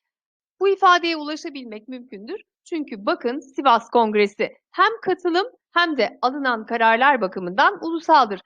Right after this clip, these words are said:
Yani yurdun dört bir köşesinden katılımcıların geldiğine ulaşabilmek mümkündür. Ayrıca Sivas Kongresi Erzurum Kongresi'nden sonra düzenlenmiştir. Bakınız ifadeden anlayabilmek mümkündür. Önce Erzurum Kongresi, sonra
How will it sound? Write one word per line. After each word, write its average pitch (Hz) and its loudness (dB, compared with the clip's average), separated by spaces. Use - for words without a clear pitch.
Yani 226 2
yurdun 262 0
dört 370 4
bir 311 -2
köşesinden 220 -2
katılımcıların 220 -6
geldiğine 226 0
ulaşabilmek 233 -2
mümkündür. 320 -6
Ayrıca 247 2
Sivas 392 2
Kongresi 294 0
Erzurum 285 0
Kongresi'nden 262 0
sonra 359 2
düzenlenmiştir. 190 -2
Bakınız 285 -4
ifadeden 240 2
anlayabilmek 196 -4
mümkündür. 254 -2
Önce 311 2
Erzurum 226 0
Kongresi, 185 0
sonra 330 4